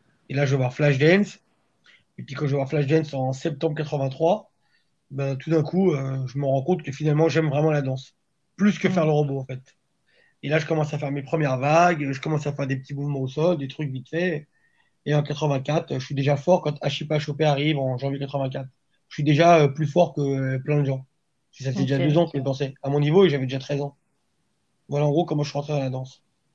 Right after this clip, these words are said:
Speaker 2: Ok, ok, c'est intéressant de, de découvrir, euh, bah, ton histoire, euh,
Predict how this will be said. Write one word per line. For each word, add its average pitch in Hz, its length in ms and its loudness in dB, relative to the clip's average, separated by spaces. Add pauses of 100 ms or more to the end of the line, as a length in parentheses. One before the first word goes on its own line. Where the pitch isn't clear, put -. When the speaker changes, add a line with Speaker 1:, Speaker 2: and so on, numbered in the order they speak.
(180)
Speaker 2:
Ok, 233 320 2
ok, 247 880 4
c'est 403 200 -2
intéressant 220 640 -4
de, 214 120 -6 (400)
de 190 160 -2
découvrir, 233 720 -2
euh, 185 320 -2
bah, 190 160 -10
ton 202 180 -8
histoire, 202 560 0
euh, 165 320 -6